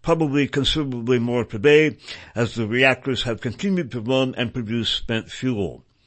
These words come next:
Once plutonium is reprocessed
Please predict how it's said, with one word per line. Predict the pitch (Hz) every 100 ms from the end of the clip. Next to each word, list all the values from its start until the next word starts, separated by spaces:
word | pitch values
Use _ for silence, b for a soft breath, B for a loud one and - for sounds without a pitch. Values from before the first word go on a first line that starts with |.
| B B B B
Once | 143 170 - b b b
plutonium | 156 - 175 170 156 143
is | - 98
reprocessed | 101 127 147 156 147 139 127 117 -